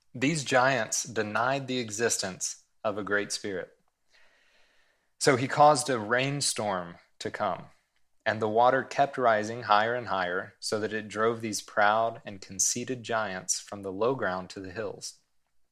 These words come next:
and thence to the mountains. But at last, even the mountaintops were submerged, and those mammoth men were all drowned." After the flood had subsided,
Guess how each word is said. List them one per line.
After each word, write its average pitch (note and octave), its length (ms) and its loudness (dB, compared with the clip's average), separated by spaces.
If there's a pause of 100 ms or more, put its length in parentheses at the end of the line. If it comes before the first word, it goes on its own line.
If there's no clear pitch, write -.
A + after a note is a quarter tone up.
(380)
and G#2 200 -4
thence A#2+ 260 -2
to - 120 -6
the A2 100 -4
mountains. A2+ 560 -8 (880)
But A#2 140 6
at A#2+ 100 6
last, A#2+ 440 4
even A#2+ 280 -8
the A2 80 -8
mountaintops G#2+ 720 -2
were F#2 100 -12
submerged, F2+ 680 -10 (320)
and G#2 120 -4
those G#2 220 -4
mammoth A2 460 -4
men A2 400 -6
were G2+ 180 -4
all G2+ 220 2
drowned." G#2 400 -6 (1500)
After C3 300 10
the C3+ 80 2
flood C3+ 260 6
had B2+ 140 -2
subsided, B2 680 2